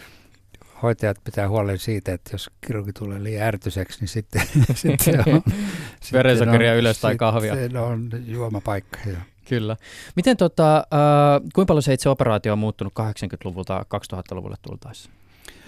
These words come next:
Speaker 1: No, ensinnäkin diagnostiikka on täsmentynyt valtavasti radiologisten tietokone- ja magneettikuvausten myötä ja, ja myöskin koepalan myötä, osaamisen myötä ja, ja,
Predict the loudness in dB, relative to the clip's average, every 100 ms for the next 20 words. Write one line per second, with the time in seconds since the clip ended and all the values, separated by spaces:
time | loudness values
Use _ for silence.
0 | -20 -20 -20 _ -12 -4 0 2 0 0
1 | 2 4 2 -2 -6 -8 -4 -6 -4 -6
2 | -4 -6 -4 -10 -4 -2 -2 -4 -6 -6
3 | -8 -6 -6 -6 -20 -14 -10 -6 -4 -2
4 | -2 -4 -6 -8 -8 -8 -10 -20 -10 -8
5 | -6 -6 -6 -4 -8 -10 _ -16 -10 -8
6 | -8 -12 -14 -8 -8 -8 -8 -8 -8 -6
7 | -8 -8 -12 -20 -20 -20 -20 _ -12 -6
8 | -6 -6 -8 -10 -10 -18 _ _ _ _
9 | _ -10 -10 -8 -6 -4 -4 -4 -4 -6
10 | -4 -4 -4 -4 -6 -6 -6 -6 -6 -8
11 | -8 -10 -10 -10